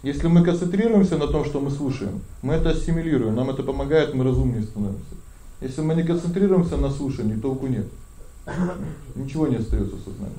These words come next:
Кон-, концентрация должна быть. Если мы на общении концентрируемся, то может развиться дружелюбие, даже любовь. Понимаете? Дружелюбие, даже любовь может развиться.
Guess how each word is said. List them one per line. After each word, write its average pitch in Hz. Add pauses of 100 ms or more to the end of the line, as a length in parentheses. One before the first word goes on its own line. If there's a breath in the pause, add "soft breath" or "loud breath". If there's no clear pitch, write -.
Кон-, 127
концентрация 127
должна -
быть. - (340 loud breath)
Если 131
мы 165
на 170
общении 160
концентрируемся, 156
то 127
может 160
развиться 135
дружелюбие, 123
даже 113
любовь. 107 (1500)
Понимаете? 170 (2250)
Дружелюбие, 123
даже 127
любовь 107
может -
развиться. -